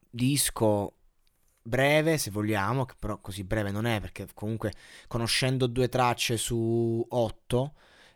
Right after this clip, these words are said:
eh, insomma, le altre sei comunque stupiscono. Lei fa tutto, lei canta, rappa, balla,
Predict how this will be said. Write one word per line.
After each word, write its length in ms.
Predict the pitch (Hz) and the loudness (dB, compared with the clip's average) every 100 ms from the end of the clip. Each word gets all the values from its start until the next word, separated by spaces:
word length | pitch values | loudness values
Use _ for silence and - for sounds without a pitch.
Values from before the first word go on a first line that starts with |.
| - | -10
eh, 600 | 107 107 104 101 101 101 | -4 0 0 -2 -2 -4
insomma, 260 | 98 107 98 | -4 -2 -2
le 60 | |
altre 260 | 107 - 117 | -2 -2 -4
sei 500 | - 113 113 117 107 | 0 2 4 2 0
comunque 340 | 113 123 123 | 0 -2 0
stupiscono. 840 | 120 127 127 151 131 - 143 156 - - - | -2 0 2 2 2 2 2 2 -2 -12 0
Lei 180 | 139 143 | 4 4
fa 240 | 131 127 | 4 2
tutto, 600 | - 127 113 - 110 104 - | 2 2 2 2 2 2 -4
lei 240 | 117 120 117 | 2 4 4
canta, 500 | 131 120 110 107 113 | 2 2 0 0 2
rappa, 520 | 113 113 - - 113 | 4 2 0 2 2
balla, 960 | 110 117 107 104 107 107 104 107 110 | 4 4 4 4 2 2 2 2 0